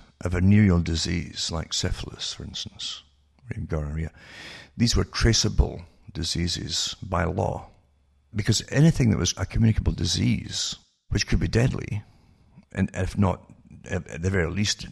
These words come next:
terribly disabling, then it was an infectious disease, came under infectious. Well, how do you, you treat infectious? You quarantine people. And with S T Ds, once you had treatments, you, you had, you still had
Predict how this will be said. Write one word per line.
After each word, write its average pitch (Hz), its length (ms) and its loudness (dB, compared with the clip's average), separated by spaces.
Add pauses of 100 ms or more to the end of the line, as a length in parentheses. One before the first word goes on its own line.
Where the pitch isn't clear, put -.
terribly 101 320 0
disabling, - 800 -6 (260)
then 110 640 4 (100)
it 104 60 2
was 98 160 2
an 98 100 4
infectious - 880 0
disease, 107 500 0
came - 160 -4
under - 160 2
infectious. - 580 -2 (240)
Well, 101 100 4
how 123 140 4
do 113 120 2
you, - 240 0
you 85 60 -2
treat - 240 -2
infectious? 90 580 -4
You 95 160 2
quarantine - 760 4
people. - 400 -2 (300)
And 95 260 2
with 87 280 -4
S 95 180 0
T 95 160 0
Ds, 95 500 2
once 92 200 0
you - 40 -4
had 82 120 -6
treatments, 95 560 0 (320)
you, 92 320 0
you 90 80 -6
had, 95 180 -2
you 90 140 2
still 117 240 4
had 90 440 2